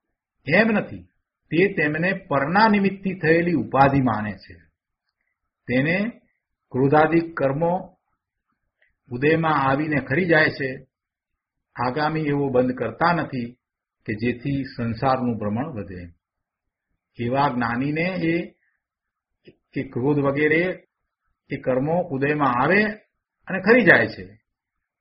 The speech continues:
કેમ કે એના તરફ એમના ભાવ કેવા છે? જ્ઞાતા દ્રષ્ટાના ભાવ છે, એટલે નવા બંધ એમને અલ્પ થાય છે, અથવા તો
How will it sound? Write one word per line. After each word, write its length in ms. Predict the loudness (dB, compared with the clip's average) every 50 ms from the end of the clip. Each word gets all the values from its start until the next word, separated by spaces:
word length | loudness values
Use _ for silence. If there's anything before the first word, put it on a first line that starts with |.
| _ _ -6
કેમ 140 | -4 -4 -2
કે 120 | -2 0 0
એના 300 | 2 2 2 0 0 0
તરફ 280 | -2 -2 -2 -2 -2 -4 -6 -8 -8 -14 _ _ _ _ _ _ _ _ _ _ _ _ _ _ _ _ _ _ _ _ _ _ -6
એમના 340 | -4 -4 -2 -2 -2 -2 2
ભાવ 200 | 2 4 4 4 2
કેવા 300 | 0 0 2 4 4 2 2
છે? 140 | 0 -4 -6 -6 -10 _ _ _
જ્ઞાતા 440 | -8 -4 -2 -2 0 2 2 2 2
દ્રષ્ટાના 520 | 2 0 -2 -2 -4 -2 0 0 0 2
ભાવ 220 | 2 4 4 2 2
છે, 180 | 0 -2 -4 -4 -4 -4 -8 -12 _ _ _ _ _ _ _ _ _ _ _ _ _ _ _ _ _ _ _ _ _ _ _ _ -10
એટલે 220 | -8 -6 -4 -4
નવા 360 | -2 -2 0 2 4 4 4
બંધ 220 | 4 2 2 2 0
એમને 300 | 0 0 0 0 -2 -2 -4 -4 -4
અલ્પ 220 | -2 -2 -2 0 -2 -4
થાય 300 | -4 -6 -8 -8 -8 -10
છે, 140 | -12 -18 -20 _ _ _ _ _ _ _ _ _ _ _ _ _ _ _ _ _ _ _ _ _ _ -12
અથવા 360 | -12 -8 -4 -2 0 0 0
તો 120 | 0 -2